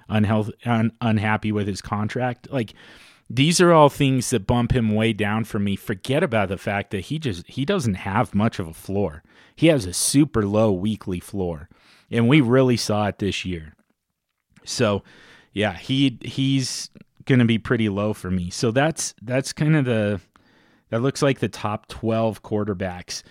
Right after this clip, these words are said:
And to me, Bryce Young belongs probably near the bottom of, of that group. Although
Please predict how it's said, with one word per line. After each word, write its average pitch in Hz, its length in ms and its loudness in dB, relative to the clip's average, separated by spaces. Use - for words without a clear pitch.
And 120 180 2
to - 120 0
me, 160 180 6
Bryce 131 400 0
Young 120 240 2
belongs 101 1000 0
probably 131 680 2
near 120 300 6
the 107 140 0
bottom 104 840 2
of, 131 320 0
of 113 240 -2
that 120 320 2
group. 131 520 -2
Although 113 560 2